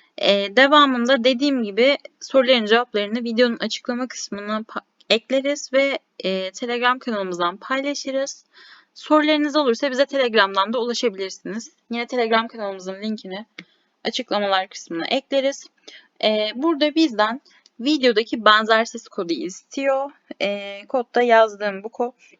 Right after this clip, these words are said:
Buraya yine böyle dolduracaksınız. Testimizi tamamladık. Bundan sonra ikinci teste başlıyor. Dediğim gibi sorularınız olursa bize Telegram'dan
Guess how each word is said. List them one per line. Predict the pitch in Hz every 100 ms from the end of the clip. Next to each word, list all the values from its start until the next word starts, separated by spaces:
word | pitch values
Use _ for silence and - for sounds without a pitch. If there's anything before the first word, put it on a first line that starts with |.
| _
Buraya | 214 202
yine | 196 196 190
böyle | 185 180
dolduracaksınız. | 170 170 208 208 247 - - 240 247 254 - - - _ _ _ _ _ _ _ _ _ _
Testimizi | - 339 - - 226 254
tamamladık. | 311 294 247 196 175 208 -
Bundan | 262 262 226
sonra | 196 196 180 254 -
ikinci | 240 - 226 175
teste | - 175 - 165
başlıyor. | 180 214 - 269 277 294 - - _ _ _ -
Dediğim | 339 311 277
gibi | 262
sorularınız | 277 311 294 294 285 269
olursa | 302 254 269
bize | 247 262
Telegram'dan | 285 247 220 196 185